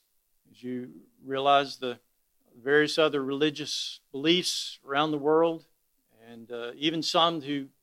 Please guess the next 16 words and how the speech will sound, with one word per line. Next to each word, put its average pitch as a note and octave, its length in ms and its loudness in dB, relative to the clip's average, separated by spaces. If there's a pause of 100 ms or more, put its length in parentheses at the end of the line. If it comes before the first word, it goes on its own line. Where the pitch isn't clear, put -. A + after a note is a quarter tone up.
(340)
claim E3+ 320 2
the E3+ 80 2
name F3 220 2
of D#3 100 -8
Christ, F3+ 600 -2 (600)
will C3+ 360 -4 (180)
add D#3 360 4 (600)
to F#3+ 240 2
faith F3+ 580 4 (600)
work, D#3+ 420 4 (680)
to D#3+ 140 0
faith F3+ 400 6
merit, D#3 540 2 (680)
to D#3 160 -2
faith E3 560 2 (580)
endeavoring D3 680 4